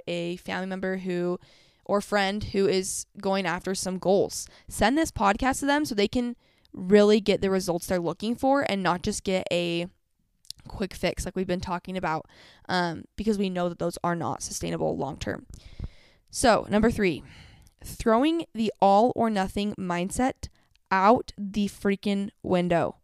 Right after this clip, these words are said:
okay? The all or nothing mindset is the reason that so many people struggle to take action. And I know this because this is what I've struggled with. The mindset was always, "Once I start my diet and once I get fit,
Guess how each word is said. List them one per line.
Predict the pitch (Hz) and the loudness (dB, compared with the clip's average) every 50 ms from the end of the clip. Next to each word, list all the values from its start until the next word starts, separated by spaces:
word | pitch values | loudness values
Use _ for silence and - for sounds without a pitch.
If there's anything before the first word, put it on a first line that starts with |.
| _ _ - | _ _ -2
okay? | 202 214 - 202 196 208 214 - _ _ _ _ - - - _ _ _ - | 0 2 4 4 4 4 2 0 _ _ _ _ -18 -18 -18 _ _ _ -2
The | - - | 4 8
all | - 220 254 302 | 10 10 10 10
or | 330 | 10
nothing | 302 285 277 - 269 247 | 8 6 6 4 4 4
mindset | 226 208 214 233 - 262 247 - | 4 2 2 0 0 0 0 2
is | - 220 214 | 0 0 2
the | - 208 | 2 2
reason | 196 185 190 190 196 208 226 226 233 233 233 | 2 2 0 -2 -2 -2 -2 -2 -2 -2 0
that | 208 202 190 - - _ _ _ | 0 -2 -2 -2 -6 _ _ _
so | _ - - - - - - 240 220 220 226 247 269 277 311 311 - - | _ -6 -4 -2 -2 0 4 6 8 8 8 8 8 8 6 6 4 0
many | 233 226 214 214 | -2 -2 -2 -2
people | 208 - - 208 202 - 233 262 277 311 | -4 -4 -6 -4 0 2 2 2 2 0
struggle | - - - - 190 185 180 196 190 190 | -2 -6 -4 0 0 0 2 2 0 -2
to | - 196 | -4 -6
take | - - 175 - - | -6 -6 -6 -6 -8
action. | - - - - - 107 - - _ _ _ _ - - - _ - | -10 -8 -10 -10 -10 -10 -10 -14 _ _ _ _ -20 -20 -16 _ -2
And | 214 226 | 0 0
I | 214 208 | 2 2
know | 214 208 196 220 302 - | 2 4 6 6 6 6
this | - 190 180 214 147 - | 4 2 2 0 -2 -4
because | - 214 - 220 196 196 - | -6 -6 -6 -6 -6 -6 -6
this | - 214 - 220 | -6 -6 -6 -6
is | 208 202 | -2 -2
what | 208 - - | -2 -2 -2
I've | - 202 208 254 247 | -2 -2 -2 -2 0
struggled | - - - - - 180 | -2 -2 -2 -2 -2 -2
with. | 165 - - - - _ _ _ _ _ _ _ _ _ - - _ _ _ _ _ _ _ _ | 0 -2 -2 -4 -8 _ _ _ _ _ _ _ _ _ -20 -20 _ _ _ _ _ _ _ _
The | - 233 | 8 8
mindset | 226 226 214 220 240 240 - 277 254 254 | 8 8 6 4 2 2 2 0 0 2
was | 214 220 214 - | 2 0 0 2
always, | - 196 196 196 196 190 185 185 180 185 - - - - _ - - _ _ _ _ _ _ | 2 2 4 4 4 2 2 0 0 -2 -4 -8 -12 -12 _ -20 -20 _ _ _ _ _ _
"Once | - 294 320 311 | -4 -4 -2 0
I | 330 311 | -2 -2
start | 294 - - 294 277 294 | -2 -2 0 0 0 0
my | 262 247 247 | 0 -2 -2
diet | 214 247 240 240 226 208 202 196 202 196 - | 0 2 2 4 4 2 2 2 0 0 -2
and | 196 202 208 | -6 -8 -6
once | 233 277 285 - | -4 -4 -4 -4
I | 269 233 | -4 -4
get | 226 226 - - | -4 -6 -8 -8
fit, | - - 220 214 196 196 - | -6 -2 0 2 2 2 2